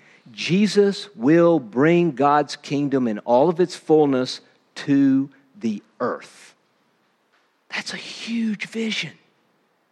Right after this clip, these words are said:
And here's the incredible thing. It's gonna happen. Jesus said by virtue of his cross,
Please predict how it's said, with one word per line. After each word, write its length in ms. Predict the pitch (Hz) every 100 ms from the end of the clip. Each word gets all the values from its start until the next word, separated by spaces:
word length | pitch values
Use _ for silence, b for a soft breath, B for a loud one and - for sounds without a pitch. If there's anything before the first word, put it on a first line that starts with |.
| _ _ _
And 80 | 175
here's 160 | 220 -
the 80 |
incredible 420 | 202 - 214 202 196
thing. 300 | - 226 175
It's 180 | 240 -
gonna 400 | 180 269 269 254
happen. 640 | 247 302 277 - 226 110 - _ _ _ _ _ _ _ _ - 147
Jesus 420 | 240 262 254 -
said 320 | - 233 190
by 140 | 170
virtue 500 | 123 156 226 - 240
of 80 | 220
his 160 | 170 156
cross, 560 | - 214 233 175 147